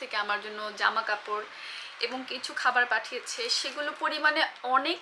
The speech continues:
কিছু যে তা বলবো না, but আমার জন্য অনেক কিছু, আমার জন্য অনেক, অনেক, অনেক কিছু। আর আপনারা যারা আমাকে Instagram-এ ফলো করেন বা TikTok-এ দেখেন, আপনারা জানবেন যে আমি,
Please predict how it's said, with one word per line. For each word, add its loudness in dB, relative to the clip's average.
কিছু -6
যে -4
তা 10
বলবো -4
না, -2
but 4
আমার 10
জন্য 0
অনেক 0
কিছু, -8
আমার 6
জন্য 2
অনেক, 6
অনেক, 0
অনেক -4
কিছু। -10
আর 6
আপনারা 4
যারা 4
আমাকে -2
Instagram-এ -4
ফলো 0
করেন -4
বা -4
TikTok-এ -8
দেখেন, -4
আপনারা -4
জানবেন -4
যে -2
আমি, 0